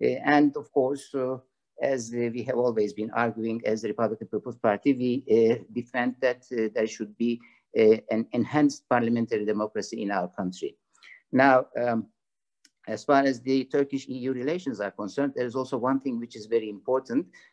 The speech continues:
and this is al-, also very much related to the fundamental, uh, human rights.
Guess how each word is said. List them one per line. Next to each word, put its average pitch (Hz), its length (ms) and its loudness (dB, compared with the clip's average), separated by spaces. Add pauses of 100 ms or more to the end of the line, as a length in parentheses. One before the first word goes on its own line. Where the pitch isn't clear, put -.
and 104 160 0
this 117 200 -2
is 110 60 -2
al-, 117 340 0
also 117 280 2
very 120 140 4
much 110 240 0
related 110 460 0
to 110 80 -6
the 107 80 -2
fundamental, 104 680 -2 (160)
uh, 98 140 2 (140)
human 107 240 2
rights. 90 380 -6